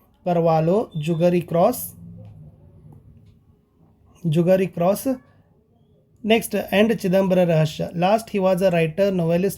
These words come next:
photographer and a painter." ಸೇಮ್ ಸರೋಜಿನಿ ನಾಯ್ಡು. So ನೋಡಿ, ಅವರು ಕೊಟ್ಟಿರ್ತಕ್ಕಂಥ ಪ್ರೊಫೈಲಲ್ಲಿ ಮೇಲ್ ಇತ್ತಂದ್ರೆ he ಬರಿಬೇಕು, ಫಿಮೇಲ್ ಇತ್ತಂದ್ರೆ she ಬರಿಬೇಕು. ಅದು ನಿಮಗೆ ನೆನಪಿರ್ಕೋಬೇಕು. ಅಂದ್ರೆ ಹೀಸ್ ಅಂತ ಬರಿತೀರಿ,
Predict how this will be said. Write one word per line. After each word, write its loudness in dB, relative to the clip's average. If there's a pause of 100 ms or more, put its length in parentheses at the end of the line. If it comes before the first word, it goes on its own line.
photographer -4
and -2
a -4
painter." -4 (460)
ಸೇಮ್ 2
ಸರೋಜಿನಿ 0
ನಾಯ್ಡು. 0 (360)
So 0
ನೋಡಿ, 2 (340)
ಅವರು 2
ಕೊಟ್ಟಿರ್ತಕ್ಕಂಥ -4
ಪ್ರೊಫೈಲಲ್ಲಿ 0 (300)
ಮೇಲ್ 0
ಇತ್ತಂದ್ರೆ 0 (120)
he -2 (100)
ಬರಿಬೇಕು, 0 (320)
ಫಿಮೇಲ್ 2
ಇತ್ತಂದ್ರೆ 0 (120)
she 0
ಬರಿಬೇಕು. -2 (100)
ಅದು 0
ನಿಮಗೆ 0
ನೆನಪಿರ್ಕೋಬೇಕು. -4 (480)
ಅಂದ್ರೆ 4 (520)
ಹೀಸ್ -2
ಅಂತ 0 (100)
ಬರಿತೀರಿ, 0